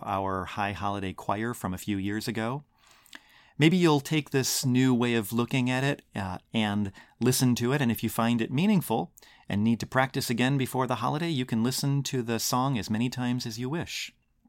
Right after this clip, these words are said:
Going back over it, we might start by thinking of our breath. Moving toward intimacy, pulling back in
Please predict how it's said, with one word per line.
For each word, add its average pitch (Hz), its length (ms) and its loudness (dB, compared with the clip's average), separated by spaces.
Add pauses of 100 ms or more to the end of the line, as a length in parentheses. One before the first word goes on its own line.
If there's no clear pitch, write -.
(1500)
Going 135 180 8
back 139 180 4
over 107 260 2
it, 107 180 -2 (520)
we 117 100 2
might 113 220 4
start 117 320 2
by 104 80 -4
thinking 113 340 -2
of 101 100 -2
our 107 100 0
breath. 87 500 -6 (1040)
Moving 147 380 6
toward 139 480 2 (200)
intimacy, 139 720 2 (640)
pulling 123 380 0
back 110 340 2
in 110 120 0